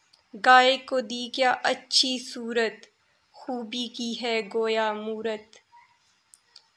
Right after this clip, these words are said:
दाना दुंका बूसी चोकर, खा लेती है सब खुश होकर।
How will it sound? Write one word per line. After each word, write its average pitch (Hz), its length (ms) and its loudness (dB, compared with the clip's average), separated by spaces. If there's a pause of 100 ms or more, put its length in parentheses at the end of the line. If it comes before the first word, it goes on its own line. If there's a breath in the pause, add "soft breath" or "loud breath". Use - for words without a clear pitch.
(160)
दाना 302 640 4
दुंका 311 540 4
बूसी 294 560 -2 (120)
चोकर, 262 580 2 (720)
खा 254 300 8
लेती 262 460 -2
है 233 300 -2
सब 233 400 -2
खुश 277 320 -6
होकर। 220 440 -6